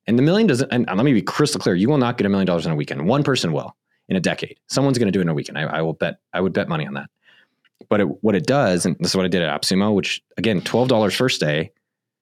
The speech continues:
two hundred fifty thousand dollars yesterday. But you find the thing that's something that people really want. If it's photos, if it's videos, if it turns into a platform,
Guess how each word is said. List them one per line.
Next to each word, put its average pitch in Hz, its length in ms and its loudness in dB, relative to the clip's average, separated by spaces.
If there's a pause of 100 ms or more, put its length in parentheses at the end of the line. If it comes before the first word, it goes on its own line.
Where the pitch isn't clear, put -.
(120)
two - 80 -2
hundred 107 160 2
fifty 101 180 2
thousand 82 260 0
dollars 76 200 0
yesterday. - 460 -4 (1040)
But 95 100 0
you 95 100 4
find 170 300 2
the 123 60 2
thing 104 160 0
that's 87 120 -2
something 82 440 -2
that 87 120 -4
people 87 200 -2
really 85 160 2
want. 82 220 -2
If - 120 -14
it's - 120 -6
photos, 98 520 2
if - 60 -8
it's - 140 -8
videos, 98 400 2
if 87 80 -8
it - 60 -10
turns 95 200 -2
into 85 180 -2
a - 60 -4
platform, 95 800 -2